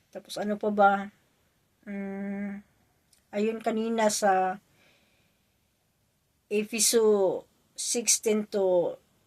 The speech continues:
ano ba yun? Twenty-three? Yun, basahin nyo din, din po yan. Saka Galatia cinco, dieciséis hanggang twenty-tres.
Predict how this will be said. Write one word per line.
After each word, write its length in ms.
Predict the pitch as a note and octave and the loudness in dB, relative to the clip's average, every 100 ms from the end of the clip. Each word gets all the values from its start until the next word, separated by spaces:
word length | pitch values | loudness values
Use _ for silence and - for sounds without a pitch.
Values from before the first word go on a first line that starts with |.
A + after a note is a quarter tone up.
| _ _ _ _ _ _ _ _ _ _ _ _ _ _ _ | _ _ _ _ _ _ _ _ _ _ _ _ _ _ _
ano 160 | - F#3+ | -14 -8
ba 100 | F3+ F3+ | -4 -4
yun? 160 | E3+ - | -4 -8
Twenty-three? 800 | - A3+ G#3+ G#3+ A#3+ C4 D4+ C#4 | -6 -4 -6 -8 -6 -4 -4 -4
Yun, 320 | B3 A#3+ A3+ | 0 2 2
basahin 400 | G#3 - G#3+ G3 | -2 -2 0 0
nyo 80 | G3+ | -2
din, 560 | F#3+ G3 G3 G3+ F3+ F3 | -2 -2 -2 -6 -8 -12
din 400 | - G3 G3 G3 | -12 -8 -6 -8
po 160 | G3 F#3+ | -6 -4
yan. 480 | F#3 F#3+ F#3 G3 G3+ _ _ _ _ _ _ _ _ _ _ _ _ - | 2 2 2 0 -12 _ _ _ _ _ _ _ _ _ _ _ _ -20
Saka 480 | - F#3+ F#3 F#3 | -10 -4 -2 -2
Galatia 480 | F#3+ G3 F#3+ G3+ G3+ | 2 4 6 4 0
cinco, 560 | - G3+ G3+ - G3+ G3+ | 0 -2 -4 0 0 2
dieciséis 560 | G3 G3 - G3+ F#3+ | -2 -6 -2 0 0
hanggang 320 | G3+ F#3+ F#3+ F#3 | -2 -2 -2 -2
twenty-tres. 1120 | F#3+ G#3+ G3 G3+ G3+ G3 G3+ G#3 - - | -2 -4 -8 -6 0 2 2 -2 -6 -8